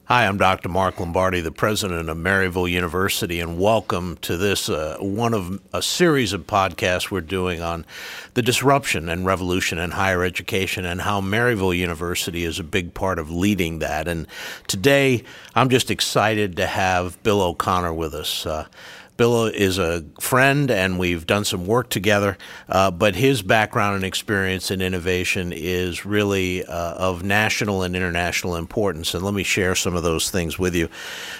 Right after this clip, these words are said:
Bill is the founding partner of Agents of Innovation, an innovation consultancy based in Silicon Valley and now in Boston, Massachusetts. He's also a faculty member at Singularity University and an advisor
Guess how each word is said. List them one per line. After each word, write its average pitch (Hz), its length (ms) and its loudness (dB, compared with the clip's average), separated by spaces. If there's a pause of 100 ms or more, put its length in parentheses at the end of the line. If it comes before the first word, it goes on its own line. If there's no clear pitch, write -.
Bill 143 200 6
is 123 140 2
the 95 140 4
founding 117 580 4
partner 123 520 2
of 90 420 0
Agents 104 500 2
of 87 140 0
Innovation, 98 580 4 (240)
an 95 140 4
innovation 104 560 4
consultancy 110 800 0
based 98 340 0
in 90 120 -4
Silicon 98 480 2
Valley 120 460 4 (380)
and 147 300 6
now 110 300 6
in 110 160 0
Boston, 90 440 2
Massachusetts. 87 880 2 (380)
He's - 160 4
also 135 320 6
a 101 80 6
faculty 117 400 2
member 104 320 4
at 90 80 2
Singularity 104 720 2
University 101 720 0
and 95 100 -4
an 90 140 -4
advisor 95 800 2